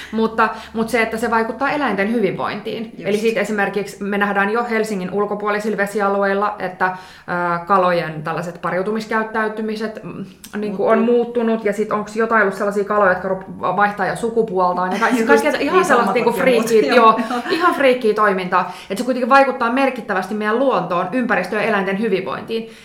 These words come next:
Speaker 1: Niin kyllä se niinku itselle se tuntuu tosi ristiriitaiselle.
Speaker 2: Joo, no, mut onhan tää sama, sama havaittavissa niinku,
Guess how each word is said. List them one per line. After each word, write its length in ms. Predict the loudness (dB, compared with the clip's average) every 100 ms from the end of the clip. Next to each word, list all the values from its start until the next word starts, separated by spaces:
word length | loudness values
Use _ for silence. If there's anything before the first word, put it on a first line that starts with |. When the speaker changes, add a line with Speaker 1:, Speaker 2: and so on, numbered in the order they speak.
| -14 -6
Speaker 1:
Niin 80 |
kyllä 140 | -2 -2
se 160 | -2 -8 -10
niinku 240 | -8 -6 -4
itselle 300 | 0 0 0
se 120 | -2
tuntuu 340 | -2 -2 0
tosi 200 | 0 -2
ristiriitaiselle. 920 | -2 -2 -4 -6 -6 -6 -6 -4 -4 -6 -6
Speaker 2:
Joo, 140 | -4 -2 -4
no, 60 |
mut 180 | -6 -6
onhan 240 | -4 -2 -2
tää 140 | -4
sama, 460 | -2 -2 -2 -4 -10 -20 -20 _
sama 240 | -8 -6 -2
havaittavissa 680 | -2 -4 -6 -6 -8 -8
niinku, 580 | -10 -8 -6 -4 -6 -10